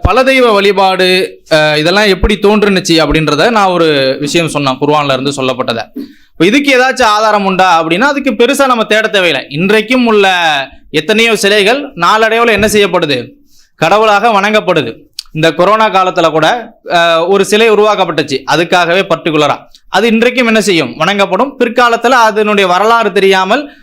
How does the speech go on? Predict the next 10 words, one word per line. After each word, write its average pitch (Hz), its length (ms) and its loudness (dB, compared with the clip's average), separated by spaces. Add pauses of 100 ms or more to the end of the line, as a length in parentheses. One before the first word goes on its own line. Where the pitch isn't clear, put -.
(120)
அது 175 280 -2
நீண்ட 233 320 2
காலத்துக்கு 226 480 0
முன்னாடி 208 380 0
இருந்த 190 340 0
ஒரு 156 500 0
கடவுளாக 175 580 0
நினைச்சு 185 220 -2
என்ன 185 180 0
செய்வாங்க? 156 500 0